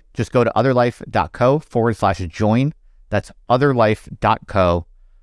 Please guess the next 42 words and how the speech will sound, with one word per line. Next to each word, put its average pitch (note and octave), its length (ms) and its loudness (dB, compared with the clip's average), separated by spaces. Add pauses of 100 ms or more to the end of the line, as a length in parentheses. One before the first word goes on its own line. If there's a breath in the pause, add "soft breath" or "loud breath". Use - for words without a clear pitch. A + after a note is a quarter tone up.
(160)
forward G2 240 0
slash E2+ 320 -2 (100)
join. G2 400 -6 (200)
Samuel C#3 340 0
Johnson. F#2+ 460 -2 (440)
Like A#2+ 120 0
I C#3 40 2
said, A2+ 200 2
he A2 60 2
was G2+ 100 0
born G#2+ 200 0
in G2 80 2
seventeen A2 400 2
oh G2+ 80 4
nine, E2 360 0 (440)
and F2+ 220 0
growing B2 320 2
up, F#2+ 260 0
he G2 500 2
was, F2 760 0 (320)
he B2 100 0
had C3+ 220 2
a A2+ 80 2
lot A#2 240 2
of A2 60 2
the G#2+ 60 -2
traits - 520 -2
that F2+ 220 2
you F#2+ 180 2
might E2+ 360 2 (400)
expect - 380 -4
to G2+ 80 -4
see E2+ 520 0
in E2+ 600 2 (160)
an F#2+ 160 0
independent F#2 500 0
writer. A#1+ 380 -2
Uh, F2+ 160 2
his F2+ 140 0
biographers G2+ 560 0
note G2 320 2
that F#2 320 0